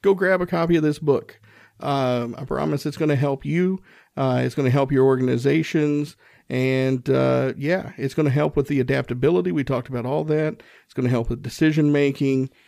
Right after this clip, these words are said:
And, uh, it's gonna be a great reference. Uh, so, so get yourself a copy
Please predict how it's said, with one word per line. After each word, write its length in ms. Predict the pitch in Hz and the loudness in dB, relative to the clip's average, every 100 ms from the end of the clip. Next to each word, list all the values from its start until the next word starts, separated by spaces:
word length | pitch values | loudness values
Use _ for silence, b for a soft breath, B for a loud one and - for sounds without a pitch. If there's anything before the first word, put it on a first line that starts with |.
| b b | b b
And, 580 | 127 131 127 127 120 135 | -4 -2 -2 -2 -2 0
uh, 320 | 135 131 135 | 0 0 -2
it's 200 | 123 143 | -6 -4
gonna 100 | 196 | 0
be 80 | 208 | 0
a 60 | 175 | 2
great 220 | 185 139 | 2 2
reference. 640 | 147 180 - - - - - - | 0 -2 -4 -12 -12 -20 -20 -12
Uh, 240 | 160 127 117 | -6 -4 -4
so, 240 | - 123 | -2 -2
so 140 | 117 | -2
get 260 | 123 147 - | -4 -4 -2
yourself 380 | 185 - 180 170 | -4 0 -2 -2
a 60 | |
copy 540 | 160 147 143 147 143 | -2 0 0 0 -2